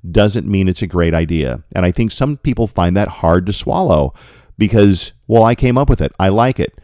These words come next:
Sometimes you have to admit it's not a great idea, or, "We tried it, didn't work out that well." And I think that's great in any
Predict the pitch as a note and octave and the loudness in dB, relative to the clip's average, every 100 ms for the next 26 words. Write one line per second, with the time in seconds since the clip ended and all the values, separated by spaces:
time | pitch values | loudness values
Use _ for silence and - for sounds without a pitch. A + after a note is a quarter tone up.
0 | _ - - E3+ D#3 G#2+ G2+ G#2 G2 G2+ | _ -8 -4 0 0 0 0 0 2 2
1 | F#2+ A2 - - G#2 - F2+ F#2 G2+ F2 | 2 2 0 -4 -4 0 2 4 2 2
2 | E2+ D#2+ E2 E2 C#2+ F2+ E2+ B2 B2+ A#2 | 0 0 0 0 0 2 2 2 4 4
3 | A2 F2 G2+ F#2 F2 F2 D2+ D#2 D#2 C#2 | 4 4 2 2 2 2 0 0 0 0
4 | - - - - - - F2+ F2+ G2+ F#2 | -2 -4 -10 -16 -20 -6 -2 0 0 0
5 | E2+ F2 - E2+ F#2 F2+ F2+ - E2+ - | 0 0 -6 -6 0 2 0 -4 -6 -8
6 | - G#2+ A#2+ G#2+ D#2+ | -2 2 4 4 0